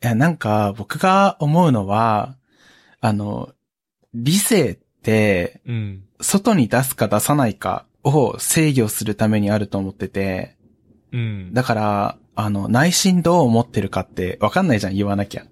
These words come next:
Speaker 2: わかんない。
Speaker 1: で、あの、人間は愚か理論は、その、自分にももちろん適用する、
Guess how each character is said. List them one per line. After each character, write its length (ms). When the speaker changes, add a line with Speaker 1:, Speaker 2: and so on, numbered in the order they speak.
Speaker 2:
わ 140
か 140
ん 80
な 120
い。 40
Speaker 1:
で、 260
あ 100
の、 220
人 160
間 240
は 100
愚 200
か 100
理 120
論 220
は、 460
そ 200
の、 380
自 140
分 160
に 100
も 140
も 120
ち 140
ろ 140
ん 60
適 300
用 340
す 180
る、 280